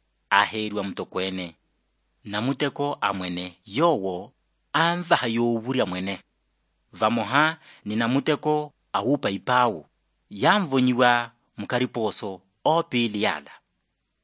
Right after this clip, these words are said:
Ohi omoha opili yaloha. Hiyarino muchu awataphulela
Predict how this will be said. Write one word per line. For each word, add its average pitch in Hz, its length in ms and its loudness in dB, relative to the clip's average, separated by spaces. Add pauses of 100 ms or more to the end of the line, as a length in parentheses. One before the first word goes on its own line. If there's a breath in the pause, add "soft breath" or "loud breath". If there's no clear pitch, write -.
(360)
Ohi 143 340 -2
omoha 110 520 0 (260 loud breath)
opili 117 720 -2 (320)
yaloha. 95 760 -4 (1040 soft breath)
Hiyarino 107 840 -4
muchu 92 640 -6 (340)
awataphulela 90 1000 -4